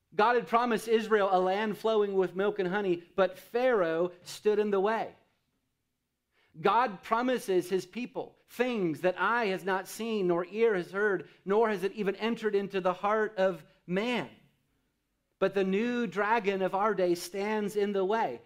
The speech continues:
What do you suppose will happen to that dragon?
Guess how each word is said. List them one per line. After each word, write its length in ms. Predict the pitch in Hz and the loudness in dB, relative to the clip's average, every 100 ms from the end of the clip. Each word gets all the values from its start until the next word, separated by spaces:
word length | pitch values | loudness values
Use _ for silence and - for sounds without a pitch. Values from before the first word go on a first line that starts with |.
| _ - | _ -2
What 340 | 202 262 247 | 0 0 -2
do 80 | 254 | -4
you 240 | 254 254 | -2 -2
suppose 880 | 240 - 190 - 233 175 156 156 - _ - | -4 -4 -4 0 2 2 2 -2 -6 _ -2
will 160 | 196 | 0
happen 560 | 190 220 220 170 156 156 - - | 0 0 0 -2 -2 -6 -10 -6
to 160 | 196 180 | 0 2
that 260 | 180 - | 2 0
dragon? 440 | - 170 170 135 | -2 0 0 -4